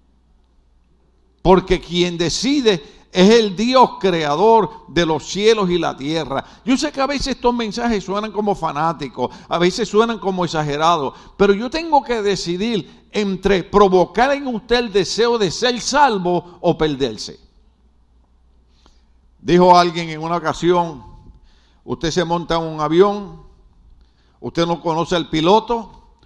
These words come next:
usted no lo ve, se acomoda, se pone el cinturón, el avión despega y antes de despegar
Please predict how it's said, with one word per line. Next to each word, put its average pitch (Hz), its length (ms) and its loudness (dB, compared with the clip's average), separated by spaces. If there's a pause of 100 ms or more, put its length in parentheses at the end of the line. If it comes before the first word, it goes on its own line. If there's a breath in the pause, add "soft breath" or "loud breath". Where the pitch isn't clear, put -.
(200)
usted 165 340 -2
no 175 140 2
lo 165 160 4
ve, 240 340 0 (760)
se - 180 -2
acomoda, 196 840 2 (440 soft breath)
se 156 220 0
pone 190 220 -2
el 185 80 -4
cinturón, 196 760 0 (240 soft breath)
el 151 180 -2
avión 180 360 4
despega 226 840 0 (340 soft breath)
y 151 160 0
antes 202 320 2
de 208 120 2
despegar 214 420 2